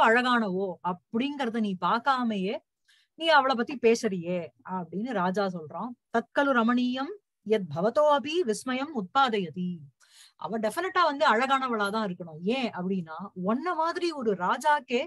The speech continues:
அவ வந்து விஸ்மயத்தை உண்டாக்குறாளே அப்படின்னா, she is attracting none other than the great king. அவளால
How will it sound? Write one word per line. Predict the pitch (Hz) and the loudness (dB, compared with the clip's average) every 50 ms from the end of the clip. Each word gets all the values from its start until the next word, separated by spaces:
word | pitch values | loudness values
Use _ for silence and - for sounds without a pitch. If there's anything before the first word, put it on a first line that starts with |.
| - _ _ _ _ _ _ _ - 262 | -6 _ _ _ _ _ _ _ -6 -2
அவ | 262 262 | -2 -2
வந்து | 254 262 285 311 | 0 -2 -6 -6
விஸ்மயத்தை | 254 240 240 - 320 339 330 302 254 - 277 | -6 -6 -6 -2 0 0 2 0 0 0 -2
உண்டாக்குறாளே | 240 220 214 196 196 190 180 - 165 151 143 139 151 160 156 - - - - - | 0 0 0 0 0 0 -2 -4 -8 -8 -8 -10 -10 -14 -14 -16 -16 -16 -14 -8
அப்படின்னா, | 190 185 185 240 262 285 370 330 277 247 - 269 285 - _ _ _ _ _ _ _ - | -4 -2 0 0 0 0 -2 -2 -2 -4 -6 -8 -12 -12 _ _ _ _ _ _ _ -10
she | - 240 247 | -4 -2 0
is | 202 | 0
attracting | 208 185 180 - - 311 320 311 - - 339 320 277 | 0 0 0 2 2 2 2 2 0 -6 -6 -2 0
none | 233 226 240 277 | 0 0 0 0
other | 294 277 269 269 262 240 | -2 0 0 0 -2 -2
than | 262 262 262 240 | -4 -6 -4 -4
the | 240 196 | -4 -2
great | 196 190 208 240 247 _ - 233 | 2 2 2 2 0 _ -2 -2
king. | 226 202 190 - - - - _ _ - - - _ _ _ _ _ _ - | -2 -2 -2 -6 -12 -20 -20 _ _ -20 -20 -20 _ _ _ _ _ _ -4
அவளால | 170 190 214 233 247 262 302 | -2 2 4 6 8 8 6